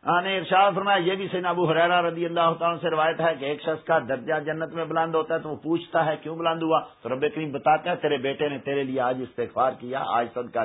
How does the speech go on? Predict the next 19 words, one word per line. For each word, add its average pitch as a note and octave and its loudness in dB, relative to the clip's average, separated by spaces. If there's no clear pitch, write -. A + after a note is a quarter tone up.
کیا G#2+ -2
ہے۔" A#2+ 0
تو E3+ 2
اس G#3 2
لیے A#3 6
رب G3 4
کریم G#3+ -2
بھی A#3 0
بتاتا A3 4
ہے، A3 6
آدمی G3+ 6
کو G#3 -4
خود G3 -4
بھی A#3 -2
پتا A3+ 4
چلتا F#3+ 4
ہے F#3 6
کہ F#3 -4
کون، G3 6